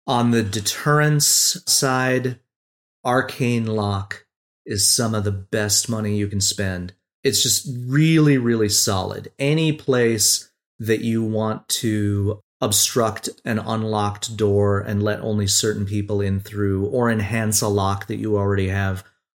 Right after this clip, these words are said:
Arcane Lock is, is absolute money. Magic Mouth, it doesn't do much.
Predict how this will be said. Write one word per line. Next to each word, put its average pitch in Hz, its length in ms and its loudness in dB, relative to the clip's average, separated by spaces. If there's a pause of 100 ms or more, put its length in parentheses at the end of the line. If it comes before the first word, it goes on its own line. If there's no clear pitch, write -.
(100)
Arcane 143 480 2
Lock 95 300 -2
is, - 260 -2
is 101 220 -6
absolute 101 520 -2
money. 87 340 -6 (540)
Magic 123 600 2
Mouth, 120 840 -2 (280)
it 127 280 -2
doesn't 185 600 2 (220)
do 135 280 4
much. 220 680 0